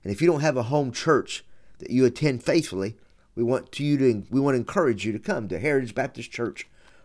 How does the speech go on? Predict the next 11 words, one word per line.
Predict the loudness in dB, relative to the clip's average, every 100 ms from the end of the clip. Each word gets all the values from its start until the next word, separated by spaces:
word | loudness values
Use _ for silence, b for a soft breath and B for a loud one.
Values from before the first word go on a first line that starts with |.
| -4
one | -2 -2
forty-four | -2 -2 -2 0 0 0
East | -2 -2 -4
Memorial | -2 2 2
Lane, | 2 0 0
this | 0 0 -2
Sunday | -2 0 0
morning | 2 2 2 -4 -10 b b b b
at | -20 -4
ten | -2 0
forty-five | 0 0 0 0 0 -2 -8